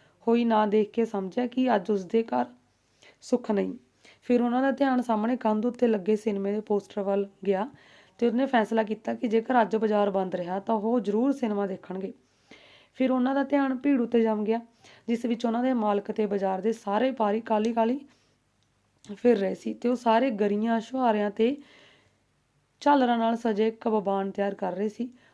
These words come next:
ਉੱਥੇ ਵਧੀਆ ਦੁਸ਼ਾਲਿਆਂ ਦਾ ਇੱਕ ਢੇਰ ਉਸਰ ਰਿਹਾ ਸੀ ਤੇ ਇਸ ਦੀ ਉਸਾਰੀ ਵਿੱਚ ਸਾਰੇ ਵਪਾਰੀ ਵੱਧ ਚੜ੍ਹ ਕੇ ਹਿੱਸਾ ਪਾ ਰਹੇ ਸੀ। ਭੋਲੇ ਦੇ ਪੁੱਛਣ ਉੱਤੇ ਉਹਨੂੰ ਪਤਾ ਲੱਗਿਆ ਕਿ ਉਹਨਾਂ ਦੇ ਬਾਜ਼ਾਰ ਦਾ ਇੱਕ ਬੰਦਾ ਮਰ ਗਿਆ ਤੇ ਉਸ ਦੇ ਮਾਤਮ ਵਿੱਚ ਅੱਜ ਸਾਰਾ ਬਾਜ਼ਾਰ ਬੰਦ ਰਹੇਗਾ। ਮੱਦੀ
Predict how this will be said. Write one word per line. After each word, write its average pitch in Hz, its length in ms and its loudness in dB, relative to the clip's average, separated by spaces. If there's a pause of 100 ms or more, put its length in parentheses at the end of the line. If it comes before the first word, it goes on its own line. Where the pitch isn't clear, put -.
(100)
ਉੱਥੇ 247 240 0
ਵਧੀਆ 233 300 2
ਦੁਸ਼ਾਲਿਆਂ 214 460 0
ਦਾ 208 80 -2
ਇੱਕ 214 140 -6
ਢੇਰ 233 280 2
ਉਸਰ 202 260 -4
ਰਿਹਾ 202 160 0
ਸੀ 233 180 -4
ਤੇ 226 140 0
ਇਸ 214 100 -2
ਦੀ 226 140 -4
ਉਸਾਰੀ 208 320 0
ਵਿੱਚ 202 180 -6
ਸਾਰੇ 220 400 -2
ਵਪਾਰੀ 214 320 0
ਵੱਧ 196 160 -2
ਚੜ੍ਹ 233 240 -4
ਕੇ 233 120 -8
ਹਿੱਸਾ 220 280 -4
ਪਾ 185 140 -6
ਰਹੇ 170 120 -10
ਸੀ। 202 180 -16 (1160)
ਭੋਲੇ 285 260 6
ਦੇ 262 100 0
ਪੁੱਛਣ 254 360 -4
ਉੱਤੇ 247 180 0
ਉਹਨੂੰ 262 160 0
ਪਤਾ 240 220 0
ਲੱਗਿਆ 214 280 -2
ਕਿ 254 280 -2 (340)
ਉਹਨਾਂ 233 280 -2
ਦੇ 269 100 2
ਬਾਜ਼ਾਰ 214 380 2
ਦਾ 202 100 -2
ਇੱਕ 214 160 -6
ਬੰਦਾ 208 260 0
ਮਰ 196 200 -2
ਗਿਆ 208 240 -4 (680)
ਤੇ 262 80 -2
ਉਸ 247 120 0
ਦੇ 262 200 2
ਮਾਤਮ 226 400 0
ਵਿੱਚ 226 140 -6 (100)
ਅੱਜ 202 120 -2
ਸਾਰਾ 214 260 -2
ਬਾਜ਼ਾਰ 226 280 0
ਬੰਦ 180 220 -4
ਰਹੇਗਾ। 160 280 -12 (440)
ਮੱਦੀ 226 520 -6